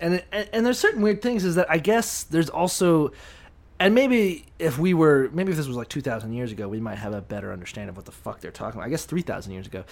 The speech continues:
a better understanding of what the fuck they're talking about, 'cause they're like, "Oh yeah, but we're not gonna do burnt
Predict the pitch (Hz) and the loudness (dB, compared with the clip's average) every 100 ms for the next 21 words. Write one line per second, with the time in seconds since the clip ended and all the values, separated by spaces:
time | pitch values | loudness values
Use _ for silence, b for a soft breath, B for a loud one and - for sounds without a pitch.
0 | B B - 151 185 175 190 165 131 - | B B -6 2 4 4 2 -2 -4 -2
1 | 175 135 - 180 185 143 131 151 170 165 | -2 -4 -2 -2 0 -2 -4 2 4 4
2 | - 170 175 131 151 151 180 214 226 - | 6 6 6 4 0 2 8 8 8 6
3 | 190 165 170 190 127 170 160 | 4 4 4 2 2 2 2